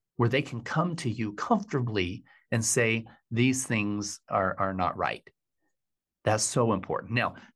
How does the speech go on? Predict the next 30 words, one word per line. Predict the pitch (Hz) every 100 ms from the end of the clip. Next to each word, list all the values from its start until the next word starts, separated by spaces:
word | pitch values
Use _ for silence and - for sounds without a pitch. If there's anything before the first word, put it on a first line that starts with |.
| -
the | 117
other | 131 151 220
thing | 196 - 165 160 160
as | 123 131
men | 120 107 117 95 92
that | - -
is | 95 85 -
more | 113 143 160
important | 156 - 131 127 110
than | 104
anything | 104 95 95 87
is | 78
this. | - 67 - - _ _ _ _ -
With | 123 127
the | 120
numbers | 107 143 214 226 165
as | 143
high | - 123 123
as | 113
they | 107 92
are, | 87 78 - - _ _ -
literally | 101 117 127 123 127 123 123 - _ _ _ _
one | - 90 101
out | 101 110
of | 113
five | - 123 98
of | 85 78
us | 92 - - _
have | - 95 95
been | 98 95 95 98